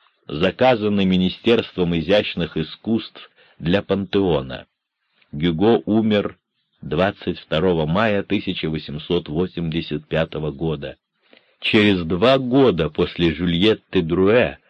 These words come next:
и был похоронен в Пантеоне, а не рядом с Жюльеттой, как она мечтала. На его пышных похоронах присутствовало два миллиона французов. Второй заказ,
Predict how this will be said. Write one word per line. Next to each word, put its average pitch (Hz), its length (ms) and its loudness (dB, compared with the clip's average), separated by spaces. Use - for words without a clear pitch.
и - 120 2
был 147 220 4
похоронен 127 600 2
в - 80 -10
Пантеоне, 90 760 -2
а 90 200 0
не 98 120 -2
рядом 82 400 -2
с 78 60 -8
Жюльеттой, 85 800 -2
как 82 220 -2
она 85 180 -2
мечтала. 67 680 -6
На 78 120 -4
его 107 240 4
пышных 123 480 -2
похоронах 90 640 0
присутствовало 98 880 0
два 85 340 0
миллиона 82 720 -2
французов. 73 840 -8
Второй 127 460 6
заказ, 135 420 0